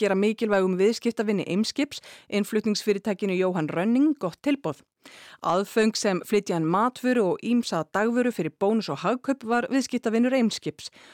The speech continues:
Undir lok árs tvö þúsund og níu óskaði þessi mikilvægi innflytjandi eftir tilboði frá Samskipum. Undirmaður sendi forstöðumanni innflutningsdeildar upplýsingar um það. Sá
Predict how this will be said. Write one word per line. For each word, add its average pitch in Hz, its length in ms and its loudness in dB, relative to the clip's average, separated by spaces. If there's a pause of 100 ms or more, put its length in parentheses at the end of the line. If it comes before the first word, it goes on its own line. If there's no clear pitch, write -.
(140)
Undir 262 400 0
lok 208 240 -2
árs - 320 -8
tvö 208 160 -2
þúsund 190 240 -4
og 185 80 2
níu 180 400 -2
óskaði 262 480 0
þessi 214 240 0
mikilvægi 220 640 0
innflytjandi 233 560 -2
eftir 233 320 -4
tilboði 202 480 -2
frá 262 240 -4
Samskipum. 151 560 -2 (480)
Undirmaður 262 720 2
sendi 277 320 0
forstöðumanni 254 800 -2
innflutningsdeildar 247 800 -2
upplýsingar 196 480 -2
um 240 40 0
það. 247 340 -4 (420)
Sá - 160 -6